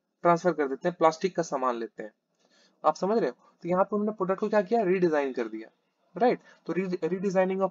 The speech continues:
package जो है इसे कहेंगे। अगला point है odd size पैकेजिंग। अब इसको समझ लेते हैं, odd size पैकेजिंग क्या होती है। Packaging can, can also be used in the, अ, sorry, माफी चाहूंगा, ये पूरा ही select हो गया,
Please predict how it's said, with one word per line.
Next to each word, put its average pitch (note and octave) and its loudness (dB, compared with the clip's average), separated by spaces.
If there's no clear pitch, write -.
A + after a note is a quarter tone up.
package E3 0
जो F3 -2
है F#3+ 0
इसे D3 -6
कहेंगे। B2 -8
अगला F#3 2
point F#3+ 2
है G3+ -4
odd F3 8
size E3+ -2
पैकेजिंग। C#3 0
अब D#3+ -8
इसको F3 -4
समझ E3 -2
लेते D#3+ -4
हैं, E3 -4
odd D#3 0
size D#3+ -6
पैकेजिंग C#3+ -8
क्या C3+ -4
होती C3 -6
है। C#3 -14
Packaging G#3 -4
can, G#3+ -4
can F#3+ 0
also F#3 -2
be F3 -6
used F3 -2
in E3 -6
the, F#3+ -10
अ, D3 0
sorry, B2+ -10
माफी B2 -10
चाहूंगा, B2+ -10
ये B2+ -8
पूरा B2 -8
ही C3 -6
select A#2+ -16
हो A#2 -12
गया, A2+ -12